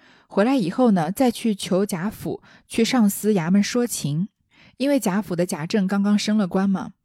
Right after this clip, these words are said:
还有外面还有官府的人，让太太啊，先拿几两银子来打发了他们，我们呢，好赶着办事，把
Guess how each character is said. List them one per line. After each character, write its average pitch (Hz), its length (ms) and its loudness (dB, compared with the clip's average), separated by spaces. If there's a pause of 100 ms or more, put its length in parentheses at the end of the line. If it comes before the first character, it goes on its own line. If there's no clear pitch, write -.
(440)
还 - 140 -2
有 233 160 4
外 277 180 2
面 208 140 2
还 196 200 -4
有 240 180 4
官 196 240 0
府 - 160 -6
的 135 100 -6
人， 143 240 -6 (300)
让 233 160 0
太 240 180 -2
太 214 100 -2
啊， 165 140 -2
先 247 240 -2
拿 220 140 0
几 - 120 -6
两 196 200 -2
银 151 180 -10
子 196 100 -8
来 185 140 -4
打 185 240 -8
发 202 160 -6
了 220 80 -2
他 190 160 -6
们， 147 160 -6 (380)
我 170 100 0
们 170 120 0
呢， 208 100 4
好 202 180 -2
赶 156 240 -4
着 170 80 -4
办 185 220 -2
事， 180 260 -2
把 160 180 -6